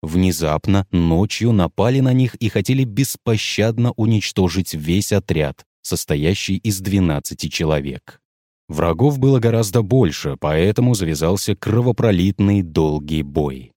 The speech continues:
Бандиты даже уверили правителя, что в честном бою убили множество врагов, но сами потеряли семерых, которые погибли, проявив смелость и мужество в неравном бою.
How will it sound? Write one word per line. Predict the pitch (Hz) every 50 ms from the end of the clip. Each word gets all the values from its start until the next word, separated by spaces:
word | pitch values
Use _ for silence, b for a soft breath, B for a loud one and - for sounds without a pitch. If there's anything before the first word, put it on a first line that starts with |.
| _ _ -
Бандиты | - 73 78 78 80 85 - 139 147 - 151
даже | 131 135 135 110 123 139
уверили | - 127 120 104 101 101 98 104 95 98
правителя, | 90 - 104 90 82 85 87 85 - 131 120 127 123
что | - - - - 80 76
в | - -
честном | - - 85 78 - - 85 78 78 73
бою | 82 78 78 82 110 135
убили | 120 90 85 107 113 120
множество | 113 113 104 101 92 85 80 90 - - - 90
врагов, | 80 82 82 80 73 71 73 65 62 - - _ _
но | - 73 76 71
сами | - - 117 123 139 139 127
потеряли | - 131 113 - 110 101 123 135 135
семерых, | 123 - - - 110 101 95 90 80 85 95 104 - -
которые | - - 76 - 117 117 120 107
погибли, | - - 90 80 76 69 73 87 113 113 110 120 117
проявив | 107 - - 82 80 78 92 120 - -
смелость | - - 87 80 80 78 82 92 101 98 - - - - -
и | 110 104
мужество | 95 87 80 80 78 76 73 80 73 - - 87 80
в | 78
неравном | 85 87 85 78 76 73 69 80 76 76 78 69
бою. | 76 73 71 69 69 67 64 64